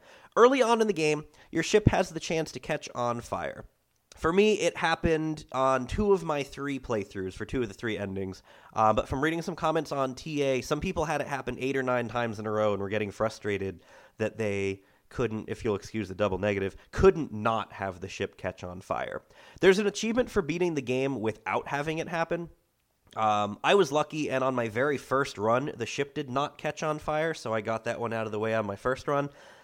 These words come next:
but then it did happen on both subsequent playthroughs. So for me, it has, you know, a,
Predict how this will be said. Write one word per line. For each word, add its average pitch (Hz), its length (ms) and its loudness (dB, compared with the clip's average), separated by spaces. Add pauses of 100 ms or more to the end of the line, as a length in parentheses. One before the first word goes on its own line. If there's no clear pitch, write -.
(120)
but 120 180 2
then 131 120 4
it 120 160 -2
did 123 160 0
happen 123 320 -2
on 107 200 -4
both 101 200 0
subsequent - 540 -6
playthroughs. 92 500 -8
So 95 440 -2 (260)
for 123 160 -2
me, 147 260 2
it 127 100 0
has, 113 400 -4
you 123 120 -4
know, 110 100 2
a, 101 80 0